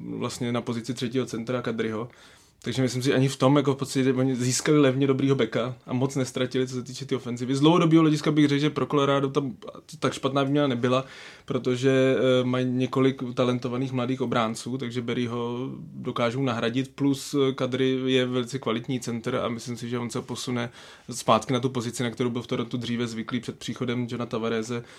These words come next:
že bude hrát v Coloradu na pozici druhého centra. A navíc má ještě velice příznivou smlouvu na další tři roky, se čtyři a půl milionu ročně.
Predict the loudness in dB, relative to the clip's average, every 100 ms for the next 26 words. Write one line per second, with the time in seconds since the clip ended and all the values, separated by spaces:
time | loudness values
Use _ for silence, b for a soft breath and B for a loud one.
0 | B B B -4 0 4 4 4 2 0
1 | -2 0 -2 -4 -6 -8 -8 -6 -4 -4
2 | -4 -6 -6 -8 -8 b b b b -6
3 | 2 6 6 6 2 2 2 0 0 2
4 | 4 0 0 0 0 0 0 0 -2 -10
5 | -16 -8 -4 0 0 2 0 -2 -4 -2
6 | -2 -4 -6 -8 -4 -2 -2 -4 -6 -6
7 | -8 -4 -4 -2 -2 -2 -2 -2 -4 -8
8 | -10